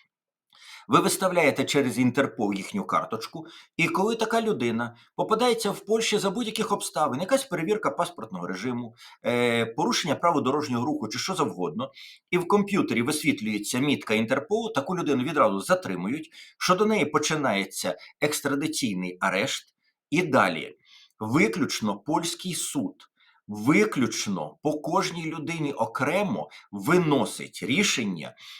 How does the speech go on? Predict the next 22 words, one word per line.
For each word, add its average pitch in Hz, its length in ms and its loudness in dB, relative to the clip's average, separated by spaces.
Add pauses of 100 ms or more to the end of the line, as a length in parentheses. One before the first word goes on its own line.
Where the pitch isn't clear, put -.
(140)
чи - 160 4
вона 139 240 4
має 131 260 2
бути 113 260 -2
екстрадована, 110 920 -2
чи - 240 -2
ні, 98 320 -4 (200)
чи - 160 0
передати 123 540 2
їх 180 240 -8
у-, 131 160 -6
її 113 160 -2
українським 113 720 -2
правоохоронцям, 95 840 -4
чи - 180 -2
ні, 113 260 -4
тому 95 180 -8
що - 140 -8
це 131 160 2
вже 180 140 -2
йде 190 160 -2
мова 90 340 -2